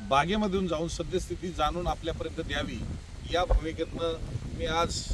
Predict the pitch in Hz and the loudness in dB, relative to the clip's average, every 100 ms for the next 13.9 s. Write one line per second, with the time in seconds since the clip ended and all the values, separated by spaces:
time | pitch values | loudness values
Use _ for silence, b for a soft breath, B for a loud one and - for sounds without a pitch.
0 | - 160 165 170 165 170 160 - 123 139 | -4 -2 -2 0 2 4 2 -2 0 0
1 | 135 156 151 156 127 135 127 98 92 - | 2 -2 0 0 0 -2 -6 -6 -8 -8
2 | - - - - 120 143 - 180 175 - | -8 -10 -12 -4 0 0 2 2 2 -2
3 | 151 151 165 156 156 147 135 156 156 139 | -4 2 0 0 -2 -2 -2 -2 -2 -4
4 | - 143 156 - 147 147 147 131 143 120 | -6 -4 -6 -6 -8 -6 -6 -6 -6 -4
5 | 110 98 - - - - - - - 180 | -4 -6 -8 -8 -10 -8 -10 -10 -4 -2
6 | 180 220 165 214 185 220 190 185 214 208 | -2 -2 0 -2 -2 -2 -2 -2 0 0
7 | 196 214 - 147 156 175 165 - 143 - | 0 -2 -2 -4 -2 0 0 -2 -6 -4
8 | 135 123 107 92 - - - - 170 175 | 0 2 0 -4 -10 -12 -12 -4 -2 0
9 | 185 160 208 208 170 - - 185 170 170 | 0 0 -2 0 -2 -4 -4 2 2 4
10 | 202 202 190 - - - - - 160 - | 2 2 -2 -4 -8 -8 -8 -4 -4 0
11 | 165 135 - - - - - - - 185 | 2 2 -2 -12 -12 -14 -14 -12 -4 -2
12 | 190 226 - 190 226 202 185 - 233 233 | 0 0 0 -2 -2 -2 0 2 2 4
13 | 175 - - - - 170 202 226 | 4 2 -4 -8 0 0 2 2